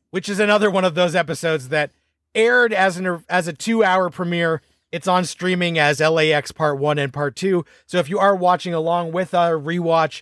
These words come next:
that's the homework for next week. If you have any questions or comments, you can tweet using the hashtag radio eight one five or direct at us, at us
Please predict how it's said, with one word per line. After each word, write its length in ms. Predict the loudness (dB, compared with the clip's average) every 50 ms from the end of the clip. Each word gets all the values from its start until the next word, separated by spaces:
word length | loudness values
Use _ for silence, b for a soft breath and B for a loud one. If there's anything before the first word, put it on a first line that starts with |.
| _ _ _ _ _ _ _ -2
that's 300 | 2 2 2 2 0 0
the 140 | 0 0
homework 420 | 2 2 2 2 2 0 0 -2 -4
for 180 | -6 -6 -4
next 340 | -2 0 0 0 -2 -2 -6
week. 420 | -10 -6 -4 -4 -4 -6 -8 _ _ _ _ _ _ _ _ -8
If 140 | -8 -6 -4
you 100 | -2 0
have 240 | 2 2 0 0 0
any 300 | 0 -2 0 0 -2 -4
questions 580 | -2 0 2 2 2 0 -4 -4 -4 -2 0
or 120 | -2 -2 -2
comments, 560 | -2 0 0 0 0 0 -2 -4 -4 -8 -12 _ _ _ _ _ -10
you 140 | -8 -6
can 160 | -4 -4 -4 -6
tweet 400 | -6 -6 -6 -4 -4 -4 -6 -6
using 320 | -6 -4 -4 -4 -4 -4
the 80 | -2 -2
hashtag 460 | 0 -2 -2 -2 -2 -2 -2 0 0
radio 300 | -2 -2 0 0 -2 -2
eight 180 | -2 -4 -4
one 160 | -6 -6 -6 -4
five 400 | -2 0 2 2 2 0 -2 -6 _ _ _ _ _ -2
or 180 | 0 2 2 2
direct 480 | 0 -2 -2 0 2 2 0 0 -4 -6 -2
at 260 | 2 2 4 4 4
us, 300 | 2 0 0 -2 -4 -8 -12 _ 0
at 240 | 2 4 4 4 4
us 280 | 2 2 0 -4 -10